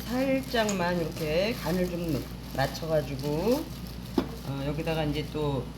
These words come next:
요즘에는 색깔이 들어가면 이쁘고 맛있잖아요. 그래서 이렇게 당근도 좀 넣고 빨간 파프리카도 좀 넣고요. 노란 파프리카도 넣고요. 파프리카를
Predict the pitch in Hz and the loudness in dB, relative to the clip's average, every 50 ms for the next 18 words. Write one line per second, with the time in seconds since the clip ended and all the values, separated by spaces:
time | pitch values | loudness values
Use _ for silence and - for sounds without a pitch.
0 | - - - - - - - - - - - 151 170 180 165 160 160 156 156 156 | -10 -10 -10 -10 -10 -10 -10 -10 -8 -6 -6 -4 -2 0 2 2 2 2 2 0
1 | - 247 285 - - 294 277 214 202 180 170 - 160 165 170 165 156 156 156 151 | 0 -2 -4 -2 -2 -2 0 0 0 -2 -2 0 0 2 2 2 2 2 0 0
2 | 160 - - - 165 151 147 147 151 - 123 123 127 - - - 156 147 143 147 | -2 -2 -4 -4 -4 -2 -2 -2 0 0 0 -2 -2 -4 -4 -4 -2 -2 0 0
3 | 160 185 220 269 311 311 - - - - 135 139 143 135 131 - - - 131 131 | 0 0 0 -2 -2 -4 -6 -8 -8 -8 -4 -4 -4 -2 -4 -4 -4 -2 -2 0
4 | 131 135 147 165 185 208 226 254 277 277 - - - - - - - - - - | 0 0 2 0 2 2 2 0 -2 -4 -6 -10 -10 -10 -10 -10 -10 -10 -10 -8
5 | - - - - - - - - - - - 165 190 208 214 214 202 214 208 196 | -8 -8 -8 -8 -8 -8 -10 -10 -10 -6 -2 0 0 2 2 2 2 2 2 2
6 | 180 180 165 - 190 180 180 165 156 143 - - - - 156 156 160 170 190 220 | 0 0 -2 0 0 2 2 2 0 -2 -4 -6 -6 -4 -2 0 0 0 2 2
7 | 247 285 359 370 - - - - - - - - - - - - - - - - | 2 0 -2 -4 -6 -8 -8 -8 -8 -8 -8 -8 -8 -8 -8 -8 -8 -8 -8 -8
8 | - - - - 240 240 254 262 254 233 226 226 208 - 190 180 - - - 202 | -10 -8 -4 -2 0 0 2 2 2 2 0 0 0 -2 -4 -4 -4 -6 -6 -6
9 | 196 190 - 208 190 170 180 175 175 165 160 143 147 135 123 - - 151 147 143 | -6 -4 -2 -2 -2 0 -2 -2 0 0 0 0 -2 -2 -4 -4 -4 -2 0 0
10 | 139 139 147 156 185 226 277 320 - - - - - - - - - - - - | 0 0 2 2 2 2 0 -2 -4 -6 -8 -8 -8 -8 -8 -8 -8 -8 -8 -8
11 | - - - - - 160 180 208 226 240 247 254 254 254 247 247 233 233 - - | -8 -8 -6 -6 -4 0 2 4 4 4 4 4 4 2 2 0 -2 -4 -4 -4
12 | - 247 233 - - - 240 233 254 277 285 339 277 185 147 - - - 127 120 | -4 -4 -4 -4 -4 -4 -4 -2 -2 -2 -2 -2 -2 -4 -4 -4 -4 -2 0 0
13 | 117 113 110 110 113 - - - 202 - - 269 247 - - 226 220 196 196 | 0 0 -2 -4 -6 -6 -6 -6 -6 -4 -2 -2 -2 -2 -2 -2 -2 -2 -2